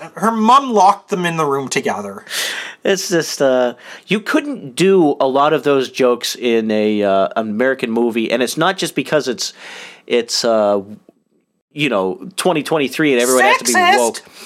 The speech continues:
Speaker 2: It's, it's actually, like, I don't know if you could get away with that, I don't know, ten years ago. Maybe, maybe you
Speaker 1: Maybe.
Speaker 2: could, I don't know.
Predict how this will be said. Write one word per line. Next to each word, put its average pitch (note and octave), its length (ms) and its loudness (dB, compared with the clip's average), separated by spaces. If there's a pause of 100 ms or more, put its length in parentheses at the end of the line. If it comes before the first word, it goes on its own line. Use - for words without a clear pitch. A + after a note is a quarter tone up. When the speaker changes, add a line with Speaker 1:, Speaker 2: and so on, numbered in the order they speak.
(240)
Speaker 2:
It's, - 400 -2 (240)
it's G3+ 180 0 (140)
actually, C4+ 760 0
like, F3+ 380 2
I G#3 60 -2
don't A#3+ 160 2
know A3+ 140 2
if A3 100 -4
you F#3 120 -4
could C#3 100 -10
get F3 140 2
away E3 200 4
with E3+ 160 2
that, C#3+ 400 2 (300)
I D#3+ 80 0
don't D#3+ 80 2
know, - 20 -2
ten D3+ 240 -4
years D#3+ 240 0
ago. F2 340 -4 (720)
Maybe, A#3 440 0
maybe F#3+ 220 0
you A2 60 0
Speaker 1:
Maybe. D4 260 0
Speaker 2:
could, - 80 0
I A2 40 0
don't F#2 100 -4
know. - 160 -8